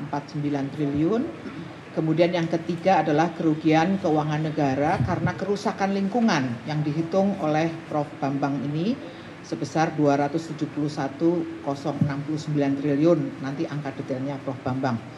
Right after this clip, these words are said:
Mengapa ini masuk dalam kerugian keuangan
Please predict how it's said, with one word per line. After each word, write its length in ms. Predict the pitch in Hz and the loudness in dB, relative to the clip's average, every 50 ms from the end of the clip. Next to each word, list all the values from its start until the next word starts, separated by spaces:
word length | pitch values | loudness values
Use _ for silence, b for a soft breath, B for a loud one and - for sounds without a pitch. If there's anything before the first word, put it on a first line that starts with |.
| B B B B B B B B - | B B B B B B B B -8
Mengapa 640 | - 170 175 175 170 170 170 - 190 185 185 185 190 | -4 -2 -2 0 0 -2 0 0 0 2 2 2 0
ini 160 | 180 175 175 | -2 -2 0
masuk 320 | 170 170 165 - 170 - 170 | -2 -2 -2 -4 -2 0 2
dalam 240 | 160 156 156 156 | 2 4 2 2
kerugian 400 | 170 160 160 160 - 175 160 147 | 2 0 0 2 2 2 2 2
keuangan 320 | 151 147 147 147 147 147 | 2 0 0 0 0 0